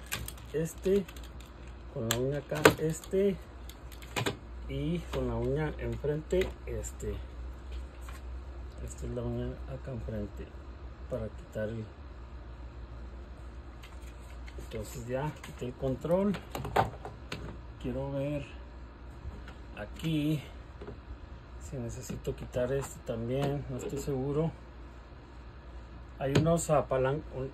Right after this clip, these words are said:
unas, ah, de estos de plástico para no dañar el, el plástico este, porque el metal con plástico pues daña el, el plástico, el metal. No estoy seguro si este lo tengo que quitar o no.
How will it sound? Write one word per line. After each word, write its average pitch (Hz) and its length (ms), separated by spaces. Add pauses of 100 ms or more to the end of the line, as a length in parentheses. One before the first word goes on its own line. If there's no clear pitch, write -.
unas, 147 380
ah, 131 180 (2000)
de 127 100
estos 143 260
de 135 60
plástico 143 800 (500)
para 123 200
no 117 160
dañar 135 400
el, 143 260 (1040)
el 127 80
plástico - 560
este, 139 400 (580)
porque 131 260
el 117 40
metal 131 380
con 147 220
plástico 147 500
pues - 420
daña 120 300
el, 117 120 (360)
el 120 80 (100)
plástico, 113 420
el 110 80
metal. 104 400 (1200)
No 127 100
estoy 135 200
seguro 147 320
si 139 140
este 131 180
lo 123 100
tengo 127 220
que - 100
quitar 123 380
o 123 60
no. 151 320